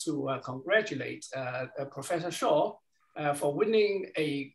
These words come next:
a gold medal and the best periodic, uh, uh,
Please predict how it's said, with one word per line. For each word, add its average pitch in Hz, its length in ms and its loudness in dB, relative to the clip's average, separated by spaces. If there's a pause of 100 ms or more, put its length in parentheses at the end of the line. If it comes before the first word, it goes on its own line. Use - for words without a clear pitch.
a 143 100 0
gold 185 320 -2
medal 175 380 2
and 151 180 -2
the 139 120 -6 (120)
best - 400 -2
periodic, 156 640 0 (540)
uh, 156 40 0
uh, 160 800 4